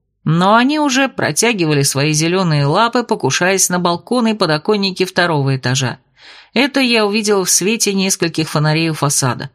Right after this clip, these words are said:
К тому же дом был обнесен высокой кованой оградой, за которой обитала пара здоровенных нервных собак. Стоило извозчику остановиться на другой стороне улицы,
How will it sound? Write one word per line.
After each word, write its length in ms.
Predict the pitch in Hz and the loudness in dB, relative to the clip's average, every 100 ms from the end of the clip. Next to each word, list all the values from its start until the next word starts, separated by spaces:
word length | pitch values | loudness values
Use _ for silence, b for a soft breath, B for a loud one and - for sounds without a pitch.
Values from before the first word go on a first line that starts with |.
| _ _ _ _ _ _ _ _ _ | _ _ _ _ _ _ _ _ _
К 80 | - | -6
тому 280 | - 214 311 | -2 2 2
же 120 | 302 | 0
дом 260 | 247 302 262 | 0 0 2
был 160 | 262 | 2
обнесен 560 | 233 208 208 - 262 202 | 2 0 0 0 0 0
высокой 460 | 180 - 240 233 | 0 0 -2 -4
кованой 480 | 214 226 214 214 214 | 2 2 2 0 0
оградой, 520 | 196 185 143 - - _ b b b - | 0 0 0 -2 -8 _ b b b -2
за 180 | 165 | 0
которой 360 | 170 165 202 180 | 0 0 2 2
обитала 460 | 160 160 196 202 156 | 0 0 2 2 0
пара 360 | - 175 185 | 0 0 0
здоровенных 760 | 165 156 139 135 175 185 165 - | 0 0 0 0 0 -2 -4 -2
нервных 400 | 165 156 151 147 | -2 0 -2 0
собак. 500 | 165 160 143 - - _ _ b b b | -2 -2 -4 -4 -14 _ _ b b b
Стоило 480 | - - 320 277 233 | -10 -2 0 2 2
извозчику 560 | 196 202 277 254 185 151 | 2 2 0 0 -2 0
остановиться 680 | 143 - 151 190 233 - 160 | 0 0 -2 0 -2 -2 0
на 120 | 160 | 0
другой 320 | 175 185 208 | -2 2 0
стороне 420 | - 147 147 147 - | 2 0 2 0 0
улицы, 460 | 247 247 - 208 | -2 0 -2 -4